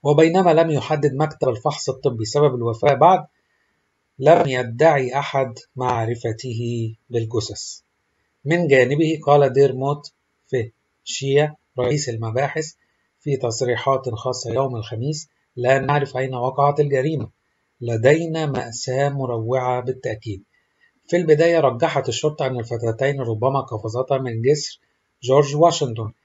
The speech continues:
إذ أن الأشخاص الذين يقفزون من الجسر غالبًا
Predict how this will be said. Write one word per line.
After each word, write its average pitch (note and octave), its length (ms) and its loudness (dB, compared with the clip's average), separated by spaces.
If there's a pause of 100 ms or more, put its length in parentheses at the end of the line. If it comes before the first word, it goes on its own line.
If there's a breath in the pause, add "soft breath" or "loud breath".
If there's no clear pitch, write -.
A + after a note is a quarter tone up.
(240)
إذ C3+ 140 -2
أن D3+ 200 0
الأشخاص C3+ 520 -2
الذين A#2+ 340 0
يقفزون B2 640 -2
من B2+ 120 -6
الجسر C3 520 -2
غالبًا C#3 520 4